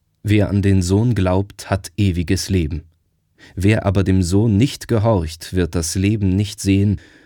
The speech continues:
sondern der Zorn Gottes bleibt auf ihm. Johannes drei, Vers sechsunddreißig. Das sagt Johannes der Täufer. Und dieser Zorn wird ewig dauern. Jesus sagte:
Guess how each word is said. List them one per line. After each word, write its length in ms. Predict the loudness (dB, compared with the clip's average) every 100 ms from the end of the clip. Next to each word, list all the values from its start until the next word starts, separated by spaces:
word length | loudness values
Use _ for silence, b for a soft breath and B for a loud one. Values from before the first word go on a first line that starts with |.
| B
sondern 420 | -2 0 2 0
der 200 | 0 -2
Zorn 460 | -2 -2 0 0 0
Gottes 420 | -2 -4 -6 -6
bleibt 560 | -4 -2 -2 -6 -12 -8
auf 240 | -8 -6 -6
ihm. 180 | -6 -8 _ _ _ _ _ _ _ _ _ _ -8
Johannes 480 | -6 -2 -4 -4
drei, 240 | -4 -2 -2
Vers 240 | -4 -6
sechsunddreißig. 840 | -6 -6 -6 -4 -4 -6 -10 -16 -20 _ _ _ _
Das 220 | -6 -2
sagt 320 | 0 -2 -2 -2
Johannes 480 | 0 0 -2 -2
der 160 | -4 -4
Täufer. 440 | -4 -4 -8 -16 _ _ _ _ _ _ _ _ _ _
Und 260 | -2 -2 -2
dieser 340 | -2 -2 -2
Zorn 480 | -4 -2 0 0 0
wird 280 | -2 -4 -8
ewig 560 | -2 -2 -2 -4 -8 -6
dauern. 360 | -4 -4 -8 -16 _ _ _ _ _ _ _ _ _ -8
Jesus 380 | -4 -2 -2 -2
sagte: 440 | -4 -2 -4 -4